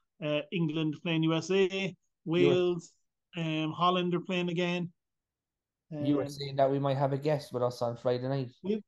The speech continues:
Speaker 1: might have a guest with us on Friday night. Um,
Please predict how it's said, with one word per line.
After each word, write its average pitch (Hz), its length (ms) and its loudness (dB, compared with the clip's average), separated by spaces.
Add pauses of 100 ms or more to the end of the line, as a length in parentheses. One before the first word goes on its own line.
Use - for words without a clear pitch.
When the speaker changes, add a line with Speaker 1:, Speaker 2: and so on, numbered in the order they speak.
(120)
Speaker 1:
might 254 240 2
have 254 100 2
a 226 40 -4
guest 240 380 -2
with 220 140 2
us 208 180 0
on 196 240 -4
Friday 185 440 -2
night. 208 440 -2 (200)
Um, 156 480 -6